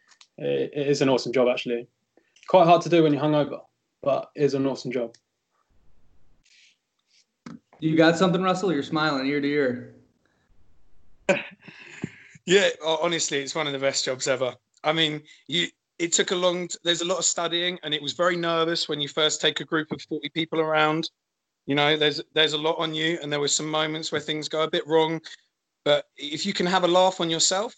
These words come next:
Speaker 3: then you'll always be able to, to have that in front of the group, you know? So there was a few times where I forgot my words, and I was like, "Oh my God,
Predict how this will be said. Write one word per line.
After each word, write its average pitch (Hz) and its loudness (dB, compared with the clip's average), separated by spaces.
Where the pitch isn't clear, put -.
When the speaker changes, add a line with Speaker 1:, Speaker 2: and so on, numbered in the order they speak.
Speaker 3:
then 160 0
you'll 156 -2
always 143 0
be 139 -4
able 135 -4
to, 127 -2
to 139 -2
have 143 0
that 135 0
in 139 -6
front 131 -6
of 131 -10
the 135 -4
group, 139 -2
you 131 -18
know? 135 -8
So 143 0
there 160 4
was 147 0
a 143 -4
few 135 -8
times 135 -6
where 131 -4
I - -8
forgot - -6
my 135 -4
words, 139 0
and 135 -2
I - 0
was 127 -4
like, 120 -2
"Oh 135 -2
my 123 -8
God, 131 -2